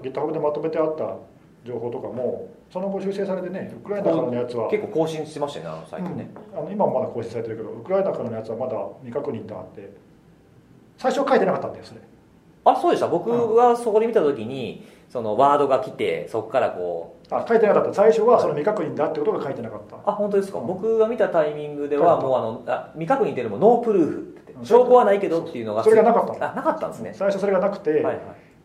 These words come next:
Speaker 1: あの、確定情報っぽかったんで、
Speaker 2: あー。
Speaker 1: あれ？と思った。
Speaker 2: 結構じゃあ、あの、短い時間で追加されたんですね、それね。
Speaker 1: そうそうそう。
Speaker 2: ええ。
Speaker 1: だからいろんな、あの、検証で違うんじゃないってあったんじゃない？
Speaker 2: うんうんうん。
Speaker 1: だから逆にあれだよ、逆にっていうか、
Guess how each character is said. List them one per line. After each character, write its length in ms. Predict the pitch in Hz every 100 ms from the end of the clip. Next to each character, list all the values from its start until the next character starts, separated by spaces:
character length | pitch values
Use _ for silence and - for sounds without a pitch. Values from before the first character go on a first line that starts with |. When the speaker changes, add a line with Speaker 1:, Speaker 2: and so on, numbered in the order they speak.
| _ _ -
Speaker 1:
あ 40 |
の、 300 | 120 110 101 - - _ _ _ _ -
確 160 | - -
定 120 | 196
情 120 | 196
報 80 | 165
っ 40 |
ぽ 80 | 190
か 100 | 165
っ 80 | -
た 80 | 110
ん 80 | 113
で、 140 | 165
Speaker 2:
あ 20 |
ー。 120 | - -
Speaker 1:
あ 40 |
れ？ 100 | -
と 160 | - 165
思 100 | 160
っ 20 | -
た。 80 | - 156 - 139 131 - 113 110 107 104 _ - _ _ _ _ _ _ _ _ _
Speaker 2:
結 180 | - 339
構 140 | 262 160
じ 80 |
ゃ 40 | 156
あ、 320 | 113 98 110
あ 20 |
の、 260 | 107 98 104
短 360 | 143 175 269 151
い 80 | 98
時 80 | 98
間 200 | 98 98
で 260 | 98 98 -
追 180 | 107
加 80 | 98
さ 100 | 92
れ 60 | 104
た 80 | -
ん 20 |
で 60 |
す 40 | -
ね、 60 | 82
そ 100 | -
れ 80 |
ね。 180 | 165 - -
Speaker 1:
そ 100 | 180
う 40 | 151
そ 60 |
う 40 | 143
そ 80 | -
う。 40 | 113
Speaker 2:
え 20 |
え。 200 | - 127
Speaker 1:
だ 60 |
か 60 | 143
ら 60 | 139
い 20 |
ろ 160 | 185
ん 60 | 196
な、 260 | 202 196 196 -
あ 80 | 165
の、 200 | 160 156
検 200 | 156 165
証 220 | 165 170 170
で 100 | 165 165 165 - - -
違 60 | 147
う 140 | 151
ん 20 |
じ 60 | 123
ゃ 20 |
な 80 | 113
い 40 |
っ 20 | 120
て 120 | 113
あ 40 |
っ 80 | 107
た 80 | 113
ん 40 |
じ 60 | 107
ゃ 20 |
な 60 | 98
い？ 40 | 110 -
Speaker 2:
う 40 |
ん 20 | 104
う 40 |
ん 40 |
う 20 | 87
ん。 40 |
Speaker 1:
だ 80 | 80
か 580 | 78 - - - - 190
ら 20 |
逆 260 | 285 285
に 80 | 294
あ 60 | 285
れ 60 |
だ 100 | 285
よ、 60 | -
逆 160 | 151 220
に 80 |
っ 20 | 226
て 60 |
い 20 |
う 40 |
か、 40 | 170